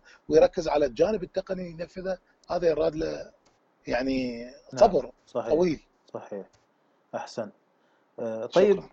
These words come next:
Speaker 2: أستاذ، آه، خلينا الآن نتوقف، يعني، عند، آه، كيفية تعليم العزف. أنت كيف تعلم العزف، يعني، أو بشكل عام الأستاذ كيف يعلم العزف؟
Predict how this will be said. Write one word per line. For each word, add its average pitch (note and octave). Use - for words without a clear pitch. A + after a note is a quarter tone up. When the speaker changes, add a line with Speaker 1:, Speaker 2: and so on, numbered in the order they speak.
Speaker 2:
أستاذ، F#3
آه، A2+
خلينا G3
الآن C#3
نتوقف، C3
يعني، A2+
عند، A#2
آه، -
كيفية E3+
تعليم A#2+
العزف. G#2
أنت C3+
كيف E3+
تعلم C#3+
العزف، G#2+
يعني، F#2
أو A2+
بشكل C3
عام B2
الأستاذ A2+
كيف C3+
يعلم G#2+
العزف؟ F#2+